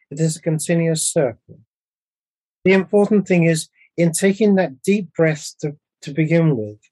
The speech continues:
you are putting oxygen into the brain. And I think that helps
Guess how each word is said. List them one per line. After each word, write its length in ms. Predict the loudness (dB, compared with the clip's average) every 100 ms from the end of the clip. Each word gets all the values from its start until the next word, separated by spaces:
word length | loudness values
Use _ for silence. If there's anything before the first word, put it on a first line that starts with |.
| _ _ _ _ _ _ _
you 440 | -4 2 2 2 -6 -2
are 420 | 2 2 2 -2 _ _ _ _
putting 360 | 0 2 2 -2 -2
oxygen 720 | -2 -2 -8 -4 -2 -2 -4 _ _ _
into 300 | 0 0 0
the 140 | -4 0
brain. 640 | 2 2 2 0 -10 -16 _ _ _ _ _ _ _ _ _ _
And 420 | 0 2 2 0 -4 -12 -2
I 140 | -2
think 320 | 0 0 0 0
that 240 | 0 0 -2 -6
helps 500 | 0 0 0 -10 -16